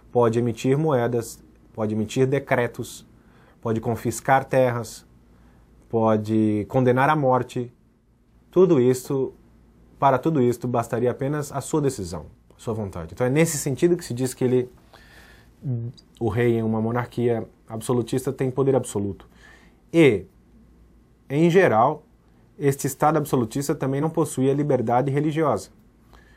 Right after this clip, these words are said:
porque cada monarquia absolutista tinha apenas uma religião oficial. No caso de Portugal, Espanha e França,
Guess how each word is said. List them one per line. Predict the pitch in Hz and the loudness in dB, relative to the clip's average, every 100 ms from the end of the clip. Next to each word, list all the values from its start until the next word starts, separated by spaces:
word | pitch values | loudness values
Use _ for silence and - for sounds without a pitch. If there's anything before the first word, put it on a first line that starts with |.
| - - | -14 -8
porque | 117 120 | -2 -2
cada | - 151 160 | 2 2 2
monarquia | 135 120 110 - | 0 -2 -2 -2
absolutista | 120 139 147 170 170 175 | -2 -2 -2 -2 -2 -4
tinha | - 165 165 | -6 -4 -4
apenas | 143 165 160 - | 0 0 -2 -4
uma | 160 175 | -2 0
religião | 139 123 113 123 | 2 2 0 -2
oficial. | 139 127 117 90 - _ _ _ - _ - - | -4 -6 -4 -6 -8 _ _ _ -20 _ -20 -16
No | 110 | -2
caso | 143 135 | 0 0
de | 127 | -4
Portugal, | - 123 120 120 104 85 - | -4 -4 2 4 4 0 -10
Espanha | - - 120 123 | -20 -6 -2 -2
e | |
França, | - 139 143 180 | -2 -2 -2 -8